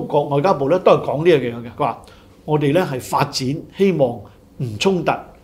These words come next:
唔好對抗，要與相互尊重、合作共贏嘅中美關係，係我哋呢兩國嘅主流民意。啊，希望能夠互利互贏，我哋要合作，唔好脫鈎，要對話，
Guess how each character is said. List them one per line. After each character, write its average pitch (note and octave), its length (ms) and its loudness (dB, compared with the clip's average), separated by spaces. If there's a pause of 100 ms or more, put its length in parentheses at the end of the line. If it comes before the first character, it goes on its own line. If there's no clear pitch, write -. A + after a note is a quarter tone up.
(180)
唔 C3 120 -2
好 F3 60 0
對 C#3 260 4
抗， A#2 320 -4 (300)
要 F3 120 6
與 C#3+ 440 0
相 G#3+ 360 6
互 C3+ 100 0
尊 E3+ 320 0
重、 B2 180 -4 (380)
合 F3 140 4 (100)
作 F3+ 140 4
共 C#3+ 360 -4
贏 A2+ 220 -6
嘅 D#3 200 0
中 G#3 280 2
美 B2+ 180 -2
關 C#3 240 -4
係， A2+ 140 -6 (640)
係 D#3+ 160 0
我 E3+ 100 6
哋 D#3 140 6
呢 G#3 220 8
兩 D3 280 2
國 D#3 220 2
嘅 D#3 120 0
主 D#3+ 300 0
流 C#3 180 4
民 A2+ 120 -8 (100)
意。 B2 240 -6 (600)
啊， C#3 180 -6
希 G#3 120 4
望 D3+ 180 4
能 A#2+ 120 -8
夠 D#3+ 120 6
互 D3 300 2
利 C#3 180 4
互 C3+ 200 2
贏， B2 140 -2 (380)
我 E3 120 6
哋 E3 100 8
要 F3+ 60 8
合 C#3+ 200 0
作， - 280 2 (120)
唔 C3 100 -8
好 F3 160 6
脫 D#3 220 -2
鈎， F#3+ 240 -2 (460)
要 F3 160 4
對 F3 200 8
話， C#3+ 340 2